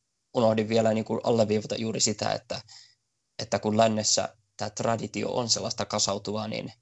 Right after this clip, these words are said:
idässä ajatellaan, että, että on tietyt hen-, tietyt avainteologit, jotka muodostaa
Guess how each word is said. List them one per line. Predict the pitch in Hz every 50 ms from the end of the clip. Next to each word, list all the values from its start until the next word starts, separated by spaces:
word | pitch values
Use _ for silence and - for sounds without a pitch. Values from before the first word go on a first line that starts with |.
| - -
idässä | 127 117 110 110 - - - - - 98 - - -
ajatellaan, | - 117 113 110 110 - 104 117 120 - - - -
että, | - - - - - - - _ _ _ _ -
että | - - - 107
on | 107 107
tietyt | 139 135 123 101 104 110 - - _ _ _ _ _ _ _ _ _ _ _ _ _ _ - - -
hen-, | 131 139 131 127 - - -
tietyt | - 156 151 131 117 110 - - _ _ _ -
avainteologit, | - 123 120 117 110 101 101 82 92 104 - _ _ _ - 120 110 101 101 90 101 113 - - - - - _ _ _ _ _
jotka | - 104 107 - - 104
muodostaa | 107 113 113 110 110 101 104 - - - - 82 82 82 87